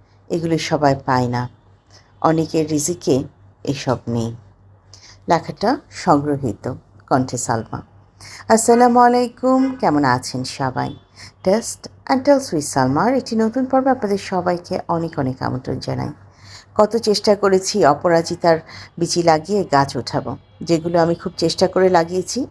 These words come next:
একটাও বাঁচেনি, কিন্তু আল্লাহর তরফ থেকে দু চারটা অপরাজিতা বিভিন্ন কোনায়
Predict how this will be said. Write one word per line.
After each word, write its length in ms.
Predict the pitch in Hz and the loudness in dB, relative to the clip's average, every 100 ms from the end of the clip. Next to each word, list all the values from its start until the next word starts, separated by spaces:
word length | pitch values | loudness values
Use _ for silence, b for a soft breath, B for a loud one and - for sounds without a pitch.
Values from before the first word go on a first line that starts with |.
| - | -4
একটাও 640 | 156 - _ - 196 175 | -4 -6 _ -2 2 4
বাঁচেনি, 500 | 170 131 - 131 135 - _ B B B - | 4 0 -2 -6 -8 -10 _ B B B -6
কিন্তু 220 | 175 190 | 0 2
আল্লাহর 360 | - 165 175 | 2 2 0
তরফ 260 | 175 175 185 | 0 -2 -2
থেকে 280 | - 185 220 | -4 -4 -4
দু 160 | 214 | -4
চারটা 340 | 160 160 156 160 | -2 -2 2 2
অপরাজিতা 580 | 143 156 156 160 156 208 | 2 0 0 0 -2 0
বিভিন্ন 420 | 180 147 160 156 | 0 -2 -4 -4
কোনায় 340 | - 156 151 | -2 0 0